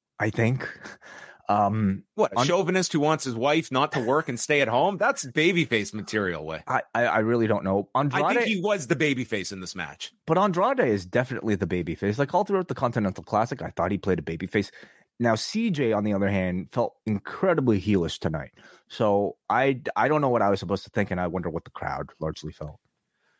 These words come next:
Speaker 2: Well, Andrade leaps into a kick, and then Miro signals for the game over, applies it, but Perry is yelling not to tap, and he makes it to the rope, uh, with his free arm after Miro cannot hold on. Miro, uh, tells her,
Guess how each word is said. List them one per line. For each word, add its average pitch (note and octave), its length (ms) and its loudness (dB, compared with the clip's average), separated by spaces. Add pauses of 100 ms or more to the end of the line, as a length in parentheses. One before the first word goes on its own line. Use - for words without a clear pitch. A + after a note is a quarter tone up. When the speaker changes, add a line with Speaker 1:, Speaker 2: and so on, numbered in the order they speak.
(220)
Speaker 2:
Well, A2 400 0 (120)
Andrade D3 680 2
leaps D#3+ 420 -2
into D3+ 300 2
a A2+ 40 0
kick, - 480 -6
and A#2 120 -8
then A2+ 100 -4
Miro D3+ 220 2
signals F3 420 0
for D#3 60 -8
the C3 100 0
game C3+ 260 0
over, A2+ 300 0
applies D#3 480 0
it, G#2+ 160 -4
but A#2 180 -2
Perry E3+ 320 2
is C3 120 0
yelling C3 280 2
not G#3+ 300 2
to A#3+ 80 -2
tap, A3 480 2 (280)
and D3+ 120 0
he D3+ 60 0
makes E3+ 360 0
it A#3 140 -4
to A3 100 -2
the F3 100 4
rope, C#3+ 420 2 (340)
uh, A#2+ 240 2
with C3 140 0
his C#3 120 2
free F3+ 380 -2
arm B2 460 2
after B2 260 -4
Miro C#3 320 2
cannot B2+ 300 -2
hold B2 200 -2
on. G#2+ 360 -2 (120)
Miro, G#3+ 600 0 (340)
uh, C3+ 200 0 (100)
tells F#3 380 2
her, A#2+ 280 0